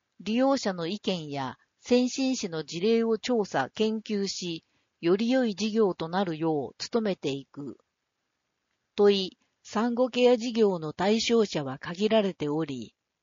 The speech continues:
負担軽減や対象期間の拡大は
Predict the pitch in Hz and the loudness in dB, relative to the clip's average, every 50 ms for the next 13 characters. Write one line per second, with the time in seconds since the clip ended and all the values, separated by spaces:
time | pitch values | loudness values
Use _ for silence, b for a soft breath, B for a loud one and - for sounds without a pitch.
0 | _ - - - - 214 226 226 226 - - 214 202 202 196 190 196 202 196 185 | _ -20 -8 -2 0 0 0 0 -2 0 0 2 2 2 0 -2 -4 -4 -4 -6
1 | 180 185 180 175 175 - - _ - - 196 220 233 233 - 254 247 240 233 - | -4 -2 -2 -2 -2 -4 -8 _ -6 -2 0 0 0 0 0 0 0 0 -2 -4
2 | - - 240 220 208 180 165 160 143 - 160 156 - 185 - 185 180 180 170 160 | -6 -4 -2 -2 -2 -4 -10 -14 -12 -10 -12 -10 -8 -4 0 0 0 0 -2 -2
3 | 160 160 160 151 | -2 -2 -2 -2